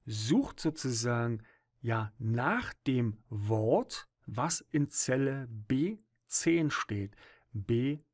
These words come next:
zehn, und zwar Lebensmittel eins. Das heißt, der S-Verweis sucht jetzt nach Lebensmittel eins.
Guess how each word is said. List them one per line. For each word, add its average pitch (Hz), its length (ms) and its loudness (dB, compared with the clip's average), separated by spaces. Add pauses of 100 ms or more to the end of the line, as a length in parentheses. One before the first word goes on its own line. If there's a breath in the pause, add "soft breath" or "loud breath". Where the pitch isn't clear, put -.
(160)
zehn, 113 500 0
und 107 140 -6
zwar 143 400 -4 (100)
Lebensmittel 117 800 0
eins. 117 320 -4
Das 110 160 -4
heißt, 113 180 -4
der - 160 -12
S-Verweis 156 680 -4
sucht 156 300 0
jetzt 208 220 -2 (300 loud breath)
nach 113 240 -4
Lebensmittel 135 800 0
eins. 104 340 -2